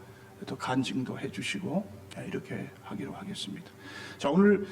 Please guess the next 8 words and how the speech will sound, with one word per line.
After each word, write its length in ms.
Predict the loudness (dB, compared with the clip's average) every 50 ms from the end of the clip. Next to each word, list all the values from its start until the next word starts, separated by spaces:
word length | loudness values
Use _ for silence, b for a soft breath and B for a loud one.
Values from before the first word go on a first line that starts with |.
| B B B B B B B B B
우리가 320 | 8 10 10 10 10 8 6
먼저 380 | 6 6 6 8 8 6 6
선교사님의 560 | 6 4 4 6 6 8 8 8 8 8 8 8
보고를, 1120 | 8 8 8 10 10 8 10 10 8 8 8 6 6 6 8 8 8 8 8 8 6 4 2 -2 B B B -4 0
에, 60 | 2
에, 160 | 4 4 4
하시기 400 | 2 2 2 2 2 4 4 4
전에, 440 | 6 6 6 8 8 8 6 6 4